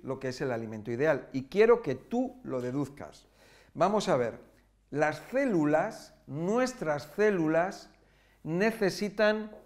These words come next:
micronutrientes, ¿no? Necesitan oxígeno, bueno, ne-, realmente necesitan oxígeno, hidrógeno, carbono, nitrógeno, o sea, necesitan el aire. Nuestras células necesitan el agua, estamos hablando de micronutrientes,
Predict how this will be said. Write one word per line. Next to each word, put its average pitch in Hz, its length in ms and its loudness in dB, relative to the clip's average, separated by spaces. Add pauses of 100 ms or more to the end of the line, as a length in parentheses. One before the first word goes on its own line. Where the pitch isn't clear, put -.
(140)
micronutrientes, 143 1040 2
¿no? 190 240 2 (840)
Necesitan 131 640 -4
oxígeno, 202 680 -2 (680)
bueno, 135 180 -4
ne-, 127 160 0
realmente 170 380 0
necesitan 147 320 -4
oxígeno, 147 480 -6
hidrógeno, 139 640 -4
carbono, 139 680 -4
nitrógeno, 135 880 -4
o - 680 -14
sea, 131 120 -6
necesitan 131 520 -6
el 139 120 4
aire. 165 540 4 (920)
Nuestras 147 300 -4
células 175 360 6
necesitan 131 460 -4
el 139 160 -2
agua, 160 520 0 (580)
estamos 143 280 -6
hablando 151 340 0
de 139 160 -2
micronutrientes, 135 1500 -4